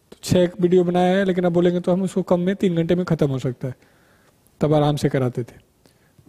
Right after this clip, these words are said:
और फिजियोग्राफी में भी तीन घंटे में निपट सकता है। नहीं, पहले static ख़त्म कर लेंगे तब। अब देखो, which of the following coastal plain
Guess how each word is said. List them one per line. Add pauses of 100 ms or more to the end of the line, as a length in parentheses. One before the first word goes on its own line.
और
फिजियोग्राफी
में
भी
तीन
घंटे
में
निपट
सकता
है। (840)
नहीं,
पहले
static
ख़त्म
कर
लेंगे
तब। (680)
अब
देखो, (280)
which
of
the
following
coastal
plain